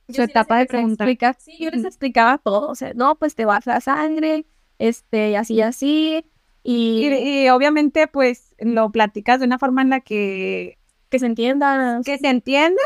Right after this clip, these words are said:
Speaker 1: o, y siempre nombrando las cosas como son.
Speaker 2: Sí, como son, y sin asustar.
Speaker 1: Sin asustar, ni, porque también es el, como el tono en que uno va platicándole a los niños, ¿no? En que ahí los vas como,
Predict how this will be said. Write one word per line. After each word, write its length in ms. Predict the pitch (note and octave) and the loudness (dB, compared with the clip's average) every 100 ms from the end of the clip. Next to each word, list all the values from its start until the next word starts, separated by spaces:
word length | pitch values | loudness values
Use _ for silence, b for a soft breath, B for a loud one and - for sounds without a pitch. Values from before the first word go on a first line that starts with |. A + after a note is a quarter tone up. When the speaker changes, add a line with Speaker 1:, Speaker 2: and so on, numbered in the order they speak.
| E5+ | 0
Speaker 1:
o, 120 | G4+ - | -2 -2
y 260 | A3+ B3+ B3 | -4 -2 -2
siempre 320 | A#3+ A3 C4 | -2 0 2
nombrando 400 | D#4 C#4+ A3+ A3+ | 2 2 2 2
las 180 | C#4+ D4 | 0 0
cosas 280 | G#3+ B3 - | -6 -8 -6
como 240 | C4+ A#3+ | -2 -2
son. 200 | A#3 A3 | -2 0
Speaker 2:
Sí, 120 | F4+ | 0
como 240 | F4 E4+ D#4 | 2 2 2
son, 200 | D4 C#4 | 2 2
y 60 | |
sin 180 | D4 C#4+ | 0 0
asustar. 560 | C4+ - B3 - A#3 C#4 | -2 -4 -8 0 2 2
Speaker 1:
Sin 320 | - C4 B3 | -4 -2 0
asustar, 640 | B3+ B3+ B3 - B3 B3+ C4+ | 0 -2 -6 2 4 4 2
ni, 280 | C#4+ C#4 | -2 -6
porque 260 | - C4 B3+ | -6 -8 -4
también 280 | B3 A3+ A3+ | -2 -2 -2
es 120 | A#3+ | 0
el, 200 | D4+ D4 | 0 0
como 340 | C#4+ C#4 B3 | -4 -2 0
el 140 | A3+ G#3+ | 0 -2
tono 320 | A3 A3 A#3+ | -2 0 0
en 80 | C4 | -2
que 160 | C4+ | -2
uno 240 | B3+ A3 A3 | 0 2 2
va 100 | A3+ | 0
platicándole 540 | C4 B3 A#3+ G#3 A3 | -2 -6 -2 0 0
a 40 | A#3 | 0
los 120 | A3+ | 0
niños, 300 | G#3+ A3 A#3+ | -2 -2 -2
¿no? 120 | C4 - A#3 | -4 -4 -2
En 80 | |
que 80 | A3+ | 0
ahí 180 | G3+ G3+ | -2 -2
los 180 | G3+ G#3 | -2 0
vas 160 | A3 - | -2 -2
como, 340 | A3+ A#3 A#3 | -4 -2 -4